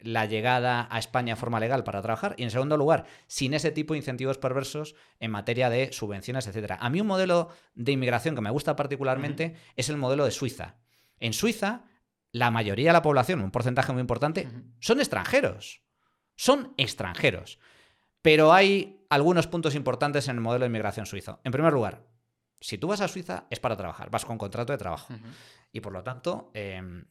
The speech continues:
Speaker 1: vas a aportar al resto de la sociedad. No hay prestaciones, no hay, eh, ayuda. Si se ter-, si se te termina el contrato de trabajo, si no puedes, eh, vamos, si, si te quedas en el, en, en el paro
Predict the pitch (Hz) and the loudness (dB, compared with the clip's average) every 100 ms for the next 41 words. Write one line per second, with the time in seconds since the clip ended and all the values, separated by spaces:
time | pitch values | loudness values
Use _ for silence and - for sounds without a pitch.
0 | _ 104 127 165 - 113 113 98 131 143 | _ -2 0 0 -6 -6 -6 -2 2 2
1 | 147 - 113 110 113 - 117 107 98 - | 0 -8 -8 -6 -6 -4 -2 -2 -6 -10
2 | 95 - 135 165 165 160 156 120 98 90 | -12 -8 0 4 4 4 0 -6 -6 -6
3 | 127 107 87 113 135 139 135 - 110 104 | -4 -4 -6 -4 0 0 -4 -8 -10 -8
4 | 104 104 107 95 - 117 123 120 120 131 | -8 -4 -4 -4 -6 -6 -6 -4 -6 -8
5 | - 131 113 131 123 120 120 131 180 170 | -8 -6 -4 -4 -4 -2 -2 0 0 0
6 | 156 - - - 131 131 139 131 113 107 | -2 -8 -10 -6 0 2 2 2 0 0
7 | 143 156 - 120 139 151 135 120 - - | 0 -2 -6 -4 -2 2 2 2 -2 -12
8 | - _ - 107 104 101 - - 107 101 | -20 _ -8 -6 -4 -2 -2 -2 -10 -12
9 | 104 95 120 120 117 120 120 120 - 120 | -10 -6 -2 -2 -2 -4 -4 -6 -8 -8
10 | 113 - 117 104 104 147 113 | -8 -6 -4 -4 2 4 4